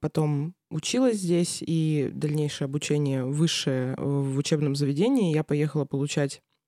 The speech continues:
э, в Санкт-Петербург, и там сейчас я живу, э, большую часть своего времени, работаю там.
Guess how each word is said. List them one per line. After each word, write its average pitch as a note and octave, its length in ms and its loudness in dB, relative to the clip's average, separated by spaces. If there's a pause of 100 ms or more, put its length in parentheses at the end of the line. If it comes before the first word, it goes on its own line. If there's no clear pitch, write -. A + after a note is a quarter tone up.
(800)
э, F3+ 100 2
в C#3+ 60 -4
Санкт-Петербург, E3 880 0 (100)
и D#3+ 140 2
там D#3 220 2
сейчас D3 420 0
я C#3+ 200 2
живу, D3+ 880 0
э, - 20 -2
большую D3+ 400 0
часть - 420 -4 (1040)
своего D3 320 0
времени, G3+ 440 2
работаю D3+ 420 2
там. A3 300 0